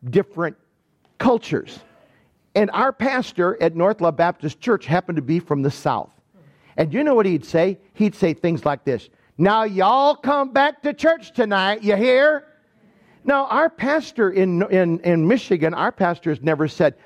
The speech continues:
"Y'all come back to church, you hear?" They never spoke that way. They loved the Lord. But you know, there was a cultural difference. And when I went into North Love Baptist Church, I was used to going into church,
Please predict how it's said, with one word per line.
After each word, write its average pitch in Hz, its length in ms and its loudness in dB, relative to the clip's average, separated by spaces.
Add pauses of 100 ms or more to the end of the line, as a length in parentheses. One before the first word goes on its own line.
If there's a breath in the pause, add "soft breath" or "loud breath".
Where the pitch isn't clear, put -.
(200 soft breath)
"Y'all 226 680 2
come 233 380 -2
back 190 400 -2
to 202 100 0
church, - 480 -4 (300 soft breath)
you 202 160 2
hear?" 220 540 0 (180 soft breath)
They 311 160 2
never 208 280 2
spoke - 440 -4
that 139 160 0
way. 254 140 2
They 185 160 -2
loved 160 280 0
the 170 80 0
Lord. 208 220 2 (180 loud breath)
But - 160 -2
you 330 80 0
know, 311 140 2
there 226 160 0
was 226 180 2
a 175 80 0
cultural 226 800 0
difference. 160 680 -2 (320 soft breath)
And 175 80 2
when 185 100 4
I 254 140 2
went 285 180 0
into 202 400 0 (140 soft breath)
North 175 400 0
Love 165 220 0
Baptist 160 440 -4
Church, 220 240 0 (160 loud breath)
I 247 160 2
was 226 220 -4
used 185 220 -6
to 170 80 -4
going 160 340 0
into 170 260 0
church, 240 400 0